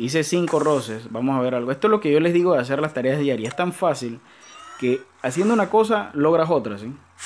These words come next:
Ok, esa pieza no es muy necesaria, pero igual en algún momento se va a utilizar, ¿sí?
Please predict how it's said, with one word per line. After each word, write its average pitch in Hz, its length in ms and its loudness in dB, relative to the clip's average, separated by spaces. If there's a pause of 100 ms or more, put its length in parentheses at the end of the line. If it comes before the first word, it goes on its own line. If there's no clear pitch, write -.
(1900)
Ok, 120 120 -10
esa 123 240 -4
pieza 160 240 -2
no 160 80 -2
es 160 80 -2
muy 160 100 -2
necesaria, 147 380 -2
pero 120 160 -4
igual 120 340 -2
en 120 80 -4
algún 113 220 -4
momento 127 260 -2
se 120 100 -8
va 110 60 -4
a 113 40 -6
utilizar, 107 420 -10
¿sí? 95 200 -16